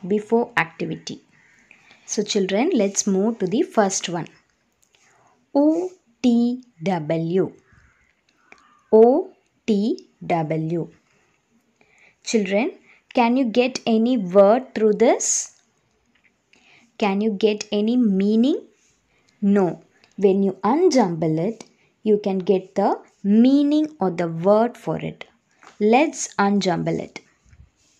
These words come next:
T W O, two. T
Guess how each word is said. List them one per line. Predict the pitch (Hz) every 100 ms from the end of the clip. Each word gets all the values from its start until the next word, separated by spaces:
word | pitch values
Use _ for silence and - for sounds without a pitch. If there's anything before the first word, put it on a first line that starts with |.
| _ _ _ _ _ _ _
T | 330 339 370 415 - 180
W | 202 202 196 214 214 208 220 226 - -
O, | 190 165 - _ _
two. | 262 226 160 - _ _ - _ _ _ _ _ _ _
T | - 226 233 349